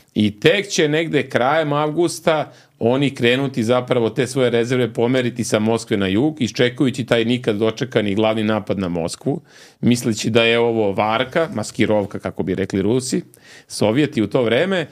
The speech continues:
E, ti planovi su praktično, to postoje, dakle, svedočenja, su bili kod Staljina na stolu, on je bio jako besan kako njegovi generali mogu da poveruju, po-,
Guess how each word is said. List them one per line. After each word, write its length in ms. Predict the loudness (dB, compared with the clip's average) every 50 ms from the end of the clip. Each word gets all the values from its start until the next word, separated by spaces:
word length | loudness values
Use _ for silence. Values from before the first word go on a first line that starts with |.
| -14 -20 -20 -20 -20 -20 -20 _
E, 100 | -2 0 2 2 2 2 0 0 0 0 0 0 0 0 -2 -4 -8 -8
ti 200 | _ 0 0 2
planovi 300 | 2 0 0 2 0 -2
su 120 | -4 -4 -4
praktično, 400 | -4 -4 -2 -2 -2 -2 -2 -4
to 160 | 0 -2 -4
postoje, 360 | -4 -4 -4 0 0 0 2
dakle, 220 | 0 -2 -4 -6 -12
svedočenja, 680 | -6 -4 -2 0 0 -2 0 -2 0 0 0 -2 -2 -6 -12 -20 -20 _ _ -18
su 180 | -8 -6 -6 -4
bili 440 | -2 0 0 2 2 0 -2 -4
kod 140 | -6 -6 -6
Staljina 380 | -4 -2 -2 0 0 0 0 -2
na 100 | -2 -4
stolu, 320 | -6 -4 -2 -2 0 0
on 100 | 0 0
je 60 | 0
bio 200 | 0 2 2 2
jako 340 | 2 2 0 -2 -2 -2 -4
besan 460 | 0 2 2 0 0 -2 -2 -4 -2
kako 280 | 0 -2 -2 -2 -2 -2
njegovi 640 | -2 -2 -2 0 0 0 2 2 2 0 -2 -4 -12 -20 -20 -20 _ _ _
generali 640 | -2 0 0 2 2 2 2 2 2 2 0 0
mogu 240 | 0 0 0 -2 0
da 100 | -2 -2
poveruju, 600 | -2 0 -2 0 2 2 2 2 2 2 2 0
po-, 300 | -2 -2 -2 0 0 0